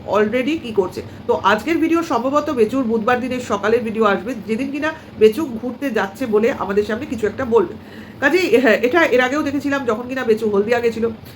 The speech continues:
তো মানে বেচুর কারেন্ট সিচুয়েশনটা, মানে কারেন্ট, আহ, জিপিএসটা যাতে আমরা কোনোভাবেই ট্র্যাক না করতে পারি, তার জন্য বেচু এই বাসি, আহ, ভিডিও দিয়ে ভিউয়ার্সদের মনোরঞ্জন করছে। তো,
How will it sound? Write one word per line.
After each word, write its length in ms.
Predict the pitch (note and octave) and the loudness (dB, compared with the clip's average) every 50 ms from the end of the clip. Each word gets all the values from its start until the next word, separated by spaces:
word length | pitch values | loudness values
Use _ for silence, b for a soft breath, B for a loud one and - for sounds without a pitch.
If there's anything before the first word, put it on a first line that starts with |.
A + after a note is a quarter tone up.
| B B B - | B B B 2
তো 380 | A3+ G#3+ G#3+ G#3+ G#3+ G#3+ G#3 G3+ - - - - - | 4 4 6 6 4 4 2 -2 -4 -10 -18 -18 -12
মানে 320 | F#3+ G#3+ A#3+ B3+ C#4 C4+ | -2 0 2 2 2 0
বেচুর 500 | A#3 G3 G3 A#3+ B3 B3 D#4+ F4+ G4 F#4+ - - | -2 -2 0 0 0 2 2 2 2 2 -2 0
কারেন্ট 360 | B3+ A#3+ B3 C#4+ E4+ F4 E4+ - - - | 2 2 2 2 2 -2 -4 -6 -6 -6
সিচুয়েশনটা, 600 | B3+ A3 - C#4+ D4 D4 - C#4+ A#3 G#3 F#3 F#3 | -6 -2 0 -2 -2 0 -2 -2 -2 0 -2 -2
মানে 180 | F3+ G3+ G3+ G3+ - | -2 -2 -4 -4 -2
কারেন্ট, 360 | - G#3+ A3+ B3 C#4 D4 C4+ - - B B B B B B | 0 2 2 2 2 -2 -6 -10 -16 B B B B B B
আহ, 340 | - F#3+ G3 G3 G3 G3+ G3 | -2 0 0 2 2 0 0
জিপিএসটা 500 | G3 B3+ A3+ E4 F4+ F4+ F4 - - A#3+ | -2 0 4 4 4 4 4 2 0 2
যাতে 220 | G#3+ G#3+ A3 A3+ - | 2 2 2 2 0
আমরা 240 | - G3+ G#3 A#3+ | 0 0 -2 -2
কোনোভাবেই 460 | A#3+ A3+ A3 A3 A#3+ C#4+ D4 D4+ D#4 D#4 | -2 -2 -2 -2 0 -2 -2 0 -2 -4
ট্র্যাক 340 | D#4 - - B3+ B3+ - - - | -4 -2 0 2 2 2 0 -2
না 80 | D4 C#4+ | -6 -4
করতে 240 | C#4 B3 A3+ A3+ A3+ | -2 -2 0 0 0
পারি, 260 | G#3 G3 G3+ B3 D#4+ B B B B B | 0 0 -4 -4 -6 B B B B B
তার 200 | - A3 A#3+ A3+ | 0 0 0 0
জন্য 180 | A#3 D4 D#4+ E4+ | -2 -4 -4 -4
বেচু 420 | B3+ G#3+ A3+ G#3 G#3 A3 D4 E4 | -2 4 2 2 2 2 -4 -4
এই 220 | - - A3 A3+ A3 | 2 2 2 2 2
বাসি, 520 | - - G#3+ G#3+ G#3+ G#3+ D4 D#4 D#4 D#4 - B B B B B | -2 -2 -2 -2 0 -2 -2 -4 -4 -4 -6 B B B B B
আহ, 160 | G3 G3+ G#3 G#3 | -4 -2 -2 0
ভিডিও 400 | G3 B3 D4 D4+ E4 F4 F4 C#4 | 2 2 2 4 6 4 4 4
দিয়ে 280 | A3+ A#3 A3+ A#3 D4 | 0 0 0 0 0
ভিউয়ার্সদের 720 | C#4 C#4 B3+ A#3+ A#3+ A#3+ A3 A3 G3+ - - C#4 F4 F4+ | 2 0 0 2 4 4 4 4 2 0 -2 0 0 0
মনোরঞ্জন 440 | D4+ C4 A#3 A3+ G#3 G3 G3 F#3+ G3 - - | 0 -2 -2 0 -2 -2 -2 -4 -6 -6 -6
করছে। 240 | F2+ F2+ - - - - - - | -8 -8 -8 -12 -14 -12 -8 -8
তো, 100 | G3+ | -8